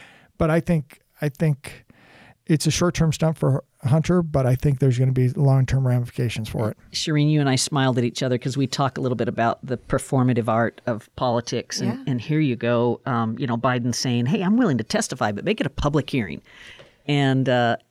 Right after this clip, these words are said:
Speaker 2: and, and so great point. But then when it becomes a public hearing, it's a performance.
Speaker 3: Yes, it's a performance. So I, I don't, again, I don't think this is really work that's serving the American people.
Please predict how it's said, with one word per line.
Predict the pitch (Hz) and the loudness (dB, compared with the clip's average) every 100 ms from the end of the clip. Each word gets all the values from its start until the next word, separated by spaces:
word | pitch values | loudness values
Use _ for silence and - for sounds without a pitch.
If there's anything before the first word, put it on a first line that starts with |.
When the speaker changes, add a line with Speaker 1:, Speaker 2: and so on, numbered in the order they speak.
| _ | _
Speaker 2:
and, | 135 131 - _ | -4 -2 -4 _
and | 117 127 127 | -4 -4 -2
so | 147 | -4
great | 117 156 135 - | -2 -2 -2 -2
point. | 196 180 - | 0 0 -2
But | 131 | 0
then | 196 | 2
when | 175 | 2
it | 139 | 0
becomes | - - 127 | -4 -4 -4
a | 127 | -4
public | 127 113 - | -4 -6 -2
hearing, | 202 117 | -2 0
it's | 123 | -4
a | - | -6
performance. | 160 196 208 147 - - - | -6 0 0 0 -4 -8 -4
Speaker 3:
Yes, | 196 226 - - | -2 -2 -6 -10
it's | - | -6
a | 143 | -4
performance. | 170 - 156 147 156 - | -4 -4 -4 -2 -4 -4
So | 208 202 - | -4 -4 -2
I, | 233 233 - | -2 0 -2
I | 202 | -2
don't, | 220 190 | -2 -2
again, | 202 220 269 | -2 -2 -4
I | 175 | -4
don't | 190 180 | -4 -4
think | 180 | -8
this | 175 - | -8 -8
is | 151 | -4
really | 160 160 | -2 0
work | 156 151 - | 0 -4 -4
that's | 143 | -6
serving | - 143 143 | -4 -2 -2
the | 139 | -4
American | 139 139 143 | -6 -6 -10
people. | 135 - 143 | -10 -10 -12